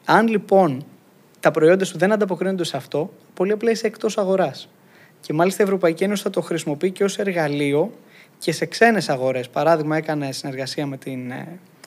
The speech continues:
Διεθνή Συμφωνία με την Αίγυπτο, M O U, με άλλες χώρες της Βορείου Αφρικής, με τη Λατινική Αμερική, όπου όλη την ατζέντα της πράσινης ανάπτυξης και της βιωσιμότητας πάει και την περνάει στις εμπορικές συμφωνίες. Άρα, εταιρείες που δεν πάνε προς τα εκεί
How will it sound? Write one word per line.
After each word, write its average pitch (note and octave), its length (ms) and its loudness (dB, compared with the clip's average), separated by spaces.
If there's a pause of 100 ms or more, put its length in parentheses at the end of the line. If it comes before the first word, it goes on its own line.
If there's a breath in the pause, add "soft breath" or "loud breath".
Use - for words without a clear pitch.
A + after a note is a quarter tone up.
Διεθνή C#3+ 300 -4
Συμφωνία D3 420 -6
με B2+ 100 -8
την C3 200 -8
Αίγυπτο, F3 380 -2
M D#3+ 40 2 (140)
O B2+ 260 -6
U, G3 140 0 (440 loud breath)
με D3 120 -4
άλλες D#3 260 2
χώρες D3 280 0
της D3 100 -8
Βορείου C#3+ 300 -2
Αφρικής, D3 680 -4 (140)
με C#3+ 560 -4 (100)
τη D#3+ 100 -12
Λατινική D3 480 0
Αμερική, D3+ 420 0
όπου E3+ 280 0 (340 loud breath)
όλη G3+ 320 4
την F3 180 -2
ατζέντα D3+ 440 4
της C#3+ 200 -6
πράσινης E3 720 2 (100)
ανάπτυξης D3+ 500 -6
και D#3+ 60 -4
της C#3 120 -8
βιωσιμότητας C#3 680 -4
πάει G3 120 0
και G#3 100 -6
την F#3+ 100 -6
περνάει F3 220 0
στις F#3+ 120 -8
εμπορικές F3 400 -2
συμφωνίες. D#3+ 640 -4 (500 loud breath)
Άρα, F#3+ 220 6
εταιρείες E3+ 440 6
που D#3 140 -10
δεν G#3 340 2
πάνε F3+ 280 6
προς C#3+ 220 -4
τα C3+ 80 -4
εκεί D3 440 -2